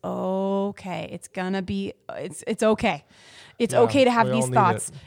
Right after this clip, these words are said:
Speaker 1: It's okay to have it not be great for a while. It's okay to not have sex for a while. It's okay. It is okay. It is a piece of your relationship. It is not the whole thing of your relationship. It's a piece of the puzzle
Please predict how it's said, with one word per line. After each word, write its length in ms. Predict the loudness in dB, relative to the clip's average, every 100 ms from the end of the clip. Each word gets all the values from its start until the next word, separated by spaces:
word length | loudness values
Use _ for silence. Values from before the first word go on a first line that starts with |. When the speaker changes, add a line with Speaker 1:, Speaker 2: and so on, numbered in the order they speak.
| -6
Speaker 1:
It's 160 | -4 0
okay 480 | -2 -2 -2 -2 -2
to 120 | -4
have 220 | -2 -2
it 80 | -2
not 140 | -2
be 80 | -4
great 300 | -2 -2 -2
for 120 | 0 0
a 80 |
while. 220 | 2 0 0
It's 160 | 0
okay 240 | -2 0 0
to 60 |
not 180 | 0 0
have 160 | -4 -4
sex 300 | -4 -4 0
for 140 | 2
a 60 | 2
while. 260 | 2 -2 -2
It's 200 | -2 6
okay. 540 | 6 6 4 2 2 -2 -14 -20 -4
It 100 | -2
is 140 | 0 0 2
okay. 1000 | 6 6 4 2 -4 _ -10 -2 -2 0
It 100 | -2
is 100 | -2
a 60 |
piece 480 | -4 -6 -4 -4 -2
of 120 | -2
your 120 | 0 0
relationship. 560 | 0 -4 -6 -8 -8 -6
It 60 |
is 160 | -6 -4
not 260 | -2 -2 -4
the 160 | -8 -8
whole 680 | -10 -2 2 4 4 2 -4 _ -16
thing 360 | -6 -2 -2
of 100 | -4
your 120 | -6 -6
relationship. 640 | -8 -10 -10 -12 -14 -18 _ _ _ _
It's 140 | -6 -4
a 80 | -6
piece 560 | -8 -8 -6 -6 -6 -8
of 140 | -8
the 80 | -8
puzzle 420 | -10 -8 -10